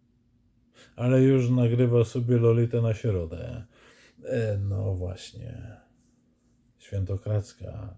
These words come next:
i spowiedź, i później świętokradzka komunia święta. Czyli dodawanie grzechu do grzechu, do grzechu,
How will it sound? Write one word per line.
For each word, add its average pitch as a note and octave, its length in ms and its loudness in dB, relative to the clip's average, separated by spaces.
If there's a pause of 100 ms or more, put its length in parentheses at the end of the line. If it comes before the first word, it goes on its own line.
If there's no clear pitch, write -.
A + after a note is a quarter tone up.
i A2 120 -10
spowiedź, G#2+ 680 -2
i A2+ 80 -10
później G2 360 -4
świętokradzka F#2 760 -8
komunia G#2 440 -4
święta. F#2+ 680 -14 (320)
Czyli G2+ 420 0 (460)
dodawanie A#2 840 2
grzechu A2 1040 -2
do B2+ 200 -6
grzechu, A#2+ 640 -8
do F#2+ 200 -4
grzechu, G#2 680 -2